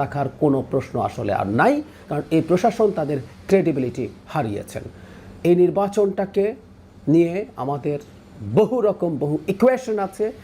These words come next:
এবং কেউ কেউ এটাকে আমাদের নির্বাচনের সাথে বিরাট ইকুয়েশন হিসেবে হাজির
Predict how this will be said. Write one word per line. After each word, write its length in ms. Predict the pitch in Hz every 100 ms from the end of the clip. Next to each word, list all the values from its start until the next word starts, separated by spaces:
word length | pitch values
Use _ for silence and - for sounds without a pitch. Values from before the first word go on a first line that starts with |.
| - -
এবং 100 | 139 147
কেউ 120 | 190
কেউ 140 | 180 190
এটাকে 220 | 180 180 175
আমাদের 180 | 170 170
নির্বাচনের 560 | 170 120 202 226 247 240
সাথে 360 | 190 - 165 123 - - 117
বিরাট 280 | 151 143 135
ইকুয়েশন 280 | 151 147 151
হিসেবে 220 | 147 151 156
হাজির 240 | 180 262